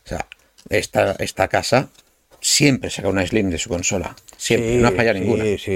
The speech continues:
Speaker 2: siempre ha hecho
Speaker 1: Una pequeña variación.
Speaker 2: ha hecho modelitos y
Speaker 1: Más económicos,
Speaker 2: y
Speaker 1: más baratos y con
Speaker 2: cuando,
Speaker 1: menos cosas,
Speaker 2: sí,
Speaker 1: pero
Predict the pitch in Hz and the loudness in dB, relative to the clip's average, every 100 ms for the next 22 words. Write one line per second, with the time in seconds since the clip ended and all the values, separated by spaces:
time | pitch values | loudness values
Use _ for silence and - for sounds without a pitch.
0 | 87 80 98 101 92 - 107 90 90 87 | -2 -4 -2 0 0 0 -2 -2 -2 -4
1 | 90 - - 104 98 98 120 117 117 123 | -8 -12 -4 0 0 0 2 4 4 4
2 | - 196 240 254 - - 127 120 113 117 | 4 2 4 2 -2 -2 0 2 4 4
3 | 131 131 170 180 151 131 110 104 101 98 | 4 6 6 6 4 2 2 2 0 0
4 | 92 135 139 151 170 202 202 208 214 113 | 2 2 2 2 2 2 4 2 2 0
5 | 110 113 143 139 175 190 208 214 226 208 | 4 4 4 4 2 2 4 6 4 2
6 | - - 120 113 139 131 107 104 101 98 | -6 0 4 6 6 4 2 0 0 0
7 | 120 104 98 | 0 0 -4